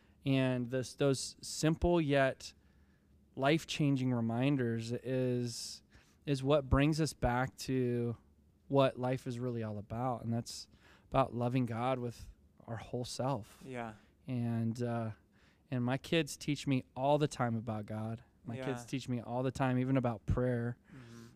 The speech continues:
Speaker 1: And I just love their genuineness, you know?
Speaker 2: Sure.
Speaker 1: Like, uh, they, my, my daughter will pray for y-,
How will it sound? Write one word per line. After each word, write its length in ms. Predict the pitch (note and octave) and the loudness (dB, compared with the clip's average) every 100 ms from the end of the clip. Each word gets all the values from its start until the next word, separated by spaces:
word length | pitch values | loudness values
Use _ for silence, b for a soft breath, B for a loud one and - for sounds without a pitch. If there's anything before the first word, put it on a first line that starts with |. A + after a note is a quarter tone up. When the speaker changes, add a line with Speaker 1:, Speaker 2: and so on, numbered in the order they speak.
| - | -2
Speaker 1:
And 100 | E3 | 2
I 60 | E3+ | 2
just 260 | F3+ F3 | 2 0
love 300 | D#3 E3 D#3+ | 4 4 4
their 140 | F3+ E3 | 2 2
genuineness, 960 | C3 C#3 E3+ F3+ C#3+ A#2 A2 G#2 - | 2 4 6 6 6 4 0 -4 -2
you 100 | B2+ | 0
know? 260 | B2 C3+ E3+ | 4 4 2
Speaker 2:
Sure. 220 | - C3 b b b _ - | -4 -10 b b b _ 0
Speaker 1:
Like, 280 | C#3 - - b b _ | 2 0 -10 b b _
uh, 80 | B2 - _ _ _ | -14 -14 _ _ _
they, 280 | C#3 C3 C3 | 0 2 2
my, 280 | C3 B2+ C3 | 2 0 0
my 160 | C3 C3 | 2 2
daughter 340 | B2+ B2+ C3+ C#3 | 4 6 6 4
will 140 | C#3 | 6
pray 280 | - C3+ C3 | 10 8 6
for 160 | - | 0
y-, 240 | C3 B2+ | -4 -2